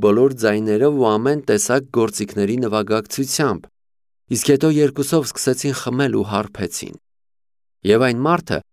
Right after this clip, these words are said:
այնպես բարեկամացավ եղբորս հետ, որ իսկական եղբայր դարձավ ու մեծ սիրով սիրեց ու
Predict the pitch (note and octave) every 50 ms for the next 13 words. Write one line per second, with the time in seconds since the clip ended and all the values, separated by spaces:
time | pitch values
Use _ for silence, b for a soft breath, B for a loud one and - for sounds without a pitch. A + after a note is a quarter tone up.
0 | _ _ _ _ - G#2+ B2+ C3+ C3+ E3+ E3+ C3+ G#2 G#2 F#2+ F#2+ G2+ G2+ - A2+
1 | G#2 A2 A#2 G#2+ - - D#3 C#3+ A#2 F#2+ G2 G2+ G2+ - G#2+ G#2+ G2 F2+ - -
2 | - D#3+ F3 E3+ - _ _ _ _ _ _ - G2+ G#2 A#2+ A#2 - - - C#3
3 | C#3 - E3 E3+ D#3+ D3 C#3 C#3 C3 C3+ _ - F3+ F#3 D#3+ C#3 A#2+ A2 G#2 G2+
4 | - A2+ G2+ G#2+ A#2 B2 C3+ D#3 F3+ F#3 - - - D3+ D#3+ D#3 D#3+ C#3 - -
5 | - A#2 B2 C3+ E3+ E3+ D3 - - C3 C#3+